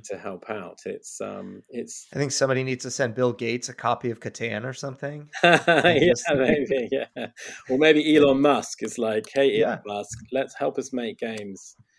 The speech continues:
Speaker 2: Yep.
Speaker 1: It's the same thing in the U K, you know.
Speaker 2: I know you're obsessive compulsive, Elon Musk.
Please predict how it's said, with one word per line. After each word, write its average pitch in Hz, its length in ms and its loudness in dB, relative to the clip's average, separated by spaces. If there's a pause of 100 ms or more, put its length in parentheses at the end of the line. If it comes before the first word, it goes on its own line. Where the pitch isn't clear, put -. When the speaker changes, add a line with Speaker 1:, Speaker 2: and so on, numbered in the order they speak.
(520)
Speaker 2:
Yep. 110 300 -4
Speaker 1:
It's 117 180 -2
the 185 60 -8
same 240 200 6
thing 165 180 4
in 143 80 4
the 135 80 2
U 135 120 2
K, 151 300 0
you 107 180 -6
know. 107 180 -6
Speaker 2:
I 113 80 0
know 131 120 4
you're 135 180 4
obsessive 127 480 0
compulsive, 131 480 0
Elon 117 320 -6
Musk. 127 320 -6